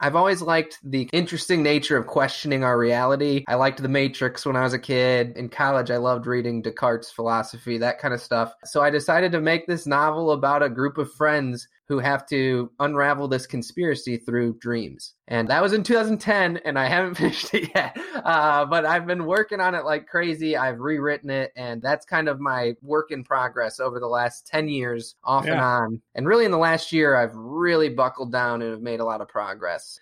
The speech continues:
Speaker 1: I'm excited about it. My goal is to finish it this summer. So let's get right into it. The first episode was fun, but it, that was just kinda just a warm-up. This episode is when we're really gonna start to teach you some things that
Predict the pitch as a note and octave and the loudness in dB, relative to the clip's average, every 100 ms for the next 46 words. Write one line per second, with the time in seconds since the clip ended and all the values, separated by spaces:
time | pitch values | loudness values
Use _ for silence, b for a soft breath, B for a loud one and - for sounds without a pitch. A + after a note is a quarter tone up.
0 | b A#2+ B2+ B2 C#3+ B2+ A2+ G#2+ G2 A2 | b -4 -4 0 0 2 2 0 0 -2
1 | A#2 D3+ F3+ E3+ C#3 C3 - D3+ C3 B2+ | 2 4 4 4 2 -2 -2 -2 -2 -4
2 | A2 B2 A#2 B2+ A2+ G#2 D2+ _ _ _ | -4 -4 -2 -2 -4 -4 -12 _ _ _
3 | _ _ _ _ _ - B3 A#3 C4+ - | _ _ _ _ _ 0 4 4 4 0
4 | E4+ A3+ A#3 A3 G#3 G#3 A3 - D#3+ D#3+ | -2 2 4 2 2 0 0 -2 -4 0
5 | B3 B3 A#3+ G#3+ A#3 G#3+ F3+ - - G3+ | 0 2 -2 0 0 0 -2 -2 0 2
6 | F3 D#3+ D3+ - D3+ G#3 B3 - A3+ A#3+ | 4 2 0 -4 -2 0 0 -4 -2 0
7 | G#3+ F#3+ D#3 C#3 D#3+ D#3 A#2 D#2+ D#3+ A3 | 0 0 0 2 2 2 0 -2 -2 2
8 | G#3+ G3+ F#3 F3+ E3 D#3 D#3 C#3+ B2+ C#3+ | 2 2 0 0 0 0 0 0 -2 -2
9 | A#3+ A3+ G#3 F#3 E3 - E3 D#3+ - D#3+ | 2 2 2 0 -2 0 0 0 -2 -2
10 | D#3 D3 C3+ B2+ - C#3+ B2+ D#3 D3 C#3 | -2 0 0 -2 -8 -8 -6 -4 -4 -4
11 | B2+ C3 B2+ | 0 2 2